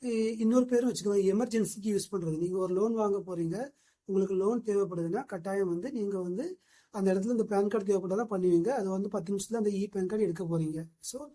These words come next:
இது வந்து உங்களுக்கு அந்த வேலை முடிஞ்சிருச்சு. ஆனா எல்லா இடத்துலயுமே வந்து இ பான் கார்டை வந்து அக்செப்ட் பண்ண மாட்டாங்க. உங்க இ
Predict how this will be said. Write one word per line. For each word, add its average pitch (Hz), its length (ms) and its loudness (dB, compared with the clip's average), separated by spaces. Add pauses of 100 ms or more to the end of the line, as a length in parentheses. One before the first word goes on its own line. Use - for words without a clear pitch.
(320)
இது 220 200 0
வந்து 226 220 4 (120)
உங்களுக்கு 220 320 2
அந்த 214 120 2 (400)
வேலை 196 240 0
முடிஞ்சிருச்சு. 190 500 2 (460)
ஆனா 214 220 2
எல்லா 214 260 4
இடத்துலயுமே 233 440 4
வந்து 226 240 0
இ 208 160 0
பான் 208 260 0
கார்டை 190 240 -4
வந்து 190 200 -4
அக்செப்ட் 208 400 -8
பண்ண 196 180 0
மாட்டாங்க. 160 420 -4 (640)
உங்க 185 240 2
இ 220 100 2